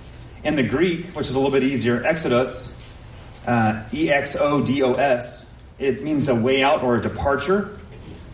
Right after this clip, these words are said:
And that's found in nineteen verses one in the, in the, I think it's Septuagint, the L X X. Uh, I also, uh, like the, the, the verb,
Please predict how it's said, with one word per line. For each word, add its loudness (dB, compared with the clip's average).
And 2
that's 4
found 2
in 6
nineteen 2
verses 0
one 2
in 2
the, 2
in 2
the, 2
I -6
think -4
it's 0
Septuagint, -2
the -4
L 2
X -2
X. -2
Uh, 4
I 4
also, 2
uh, 2
like 2
the, 0
the, 0
the 2
verb, 2